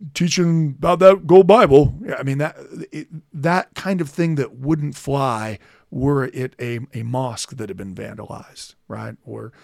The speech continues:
uh, were at a synagogue. Well, obviously those things happen too. There's hate crimes against Muslims and there's hate crimes against Jews, and far more than there are against Latter-day Saints. I don't wanna in any way make them e-,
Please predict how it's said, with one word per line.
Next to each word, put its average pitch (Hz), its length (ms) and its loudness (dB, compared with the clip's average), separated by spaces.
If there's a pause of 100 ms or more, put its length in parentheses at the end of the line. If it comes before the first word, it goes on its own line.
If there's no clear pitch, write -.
(280)
uh, 113 240 -8
were 127 200 -4
at 117 60 -8
a 107 40 -8
synagogue. 113 460 -8
Well, 104 280 -10
obviously 139 360 -2
those 135 220 -4
things 147 180 -6
happen 147 260 -4
too. - 180 -4
There's 123 180 -4
hate 156 180 0
crimes 160 280 -2
against 151 220 -4
Muslims 170 380 -2
and 131 60 -6
there's 113 160 -10
hate 170 140 -4
crimes 170 300 -6
against 165 240 -8
Jews, 165 300 -4 (320)
and 240 200 -4 (120)
far 180 240 6
more 151 240 4
than 143 80 -4
there 135 100 -2
are 139 120 2
against 131 220 -6
Latter-day 120 380 -6
Saints. 113 400 -14
I 151 60 -6
don't 135 120 -6
wanna 117 300 -14 (240)
in 131 160 -10
any 147 160 -2
way 117 160 -6
make 117 260 -12
them 117 160 -14
e-, 123 200 -16